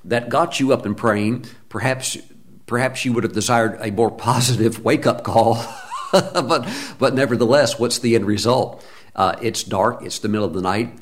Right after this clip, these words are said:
and you're up doing what? You're up praying. Mm-mm. And you know, the whole thing is that you might realize, "Hey, I didn't like the attack, but I do like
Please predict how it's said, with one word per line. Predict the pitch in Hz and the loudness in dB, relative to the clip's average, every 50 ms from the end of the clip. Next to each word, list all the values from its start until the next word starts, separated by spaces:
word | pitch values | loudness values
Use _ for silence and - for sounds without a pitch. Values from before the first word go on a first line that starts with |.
| - | -12
and | 90 90 101 | -8 -2 0
you're | 110 113 110 | 2 2 2
up | 104 - | 2 0
doing | 107 110 107 101 98 98 | 0 0 0 0 0 0
what? | 101 117 95 76 - - - - - - | 2 2 0 0 -4 -10 -18 -20 -20 -16
You're | - - 101 107 104 101 | -8 -2 -2 0 2 2
up | 95 - - | 0 0 -2
praying. | - - 123 110 92 87 85 78 80 80 80 - - - | -2 0 0 0 2 -2 -4 -4 -6 -10 -12 -14 -12 -6
Mm-mm. | 101 101 104 107 110 117 117 117 120 120 120 120 120 120 120 120 120 120 120 120 120 120 120 117 113 117 120 110 92 78 69 - - | -4 -2 0 0 0 2 2 4 4 4 4 6 6 4 4 4 4 4 4 4 4 2 2 0 0 0 2 2 0 -4 -8 -10 -8
And | 92 104 | -6 -4
you | 98 | -2
know, | 92 98 - 107 | -2 -2 -2 -2
the | 78 | -2
whole | 71 101 113 104 | 0 0 -2 0
thing | - 95 90 92 98 | 0 -4 -6 -2 -2
is | 117 131 120 127 | -2 -2 -2 -4
that | 95 87 85 | -4 -6 -4
you | 104 101 | -4 0
might | 95 117 131 - 92 107 | 2 2 2 2 0 0
realize, | 135 135 101 92 90 90 - | 0 2 2 2 0 0 -2
"Hey, | - 147 196 135 - - - - - - - - - - - - - - - - - - - - | -2 0 -2 -2 -4 -6 -14 -20 -20 -20 -20 -20 -20 -20 -20 -20 -18 -18 -18 -18 -18 -20 -14 -8
I | - | 0
didn't | 98 117 123 131 135 | 2 2 2 2 0
like | 135 139 - - | 0 0 0 -2
the | 117 104 | -4 -4
attack, | 87 - - 151 175 165 - - - - - - - - - - - | -4 -2 -2 0 0 0 0 -4 -8 -18 -20 -20 -20 -20 -20 -20 -14
but | - - 98 - | -8 -4 -4 -2
I | 80 85 | -2 -4
do | 82 - 131 151 135 | -2 0 0 0 0
like | 95 92 117 120 107 92 - - - | 2 2 2 2 0 -4 -6 -10 -20